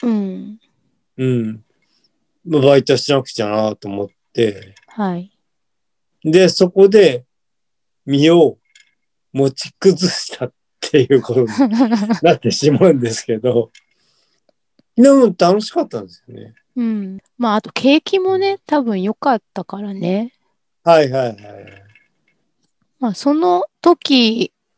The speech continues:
Speaker 1: 得た知見というか、
Speaker 2: はい。
Speaker 1: なんて、場の回すトレ-、
Speaker 2: うん。
Speaker 1: なんて言うんでしょう、実地トレーニングみたいなものっていうのを、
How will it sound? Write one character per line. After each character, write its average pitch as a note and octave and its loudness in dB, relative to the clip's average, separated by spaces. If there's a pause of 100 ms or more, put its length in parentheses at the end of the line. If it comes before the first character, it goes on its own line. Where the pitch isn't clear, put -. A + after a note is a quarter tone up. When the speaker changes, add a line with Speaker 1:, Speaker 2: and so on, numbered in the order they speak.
(540)
Speaker 1:
得 C4 4
た G#3 2
知 - -4
見 G3+ 2
と A3 0
い A3+ 2
う G#3+ 4
か、 F3 -2 (420)
Speaker 2:
は A3 -20
い。 G#3+ 0
Speaker 1:
な F3+ -2
ん - -8
て、 E3 -8
場 G3+ 2
の A#3 6
回 G#3+ 6
す A3 4 (280)
ト A3 2
レ-、 - 4 (140)
Speaker 2:
う - -20
ん。 - -20
Speaker 1:
な G#3 0
ん G#3 -4
て G3+ -8
言 F3+ -4
う - -4
ん - -4
で - -
し F3 -6
ょ D#3+ -4
う、 D#3+ -6
実 F#3 -4 (100)
地 A#3+ -4
ト A#3 2
レ A3 4
ー G3 0
ニ A3 -4
ン F3 -6
グ F3 -2
み F3+ -2
た F3 -2
い E3+ -4
な E3 -2
も E3+ -4
の A3 -2
っ - -20
て B3 -2
い B3 0
う C4 -2
の A3 2
を、 E3 -6